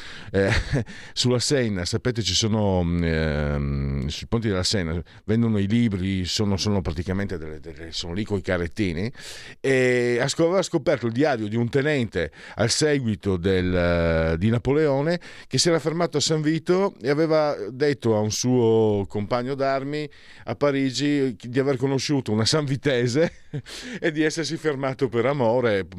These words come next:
Poi lui credo stesse scrivendo anche un romanzo, non so se l'abbia poi portato a conclusione, perché negli ultimi anni, tempi ci eravamo persi di vista. E queste sono chiacchiere da vecchio rincitrullito.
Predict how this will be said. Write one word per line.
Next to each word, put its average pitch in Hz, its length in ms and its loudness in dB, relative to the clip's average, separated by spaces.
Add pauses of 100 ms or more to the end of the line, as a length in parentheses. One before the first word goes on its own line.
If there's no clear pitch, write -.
(160)
Poi 107 140 0
lui 110 380 0
credo 135 220 2
stesse 123 280 -4
scrivendo 117 380 0
anche 110 160 -2
un 104 100 2
romanzo, 107 380 0
non 95 100 -4
so 104 80 -10
se 107 140 -2
l'abbia 90 200 0
poi 87 120 -2
portato 82 380 -4
a - 20 -12
conclusione, 80 560 -2
perché 76 280 -8 (360)
negli 87 140 -4
ultimi 92 240 -2
anni, 90 140 -4
tempi 92 280 -6
ci 87 100 -8
eravamo 85 220 -6
persi 82 240 -6
di 71 80 -8
vista. 53 360 -14 (840)
E 143 600 4 (540)
queste 139 280 -4
sono 110 240 -2
chiacchiere 135 540 0
da 107 160 -2
vecchio 120 520 0
rincitrullito. 117 960 -2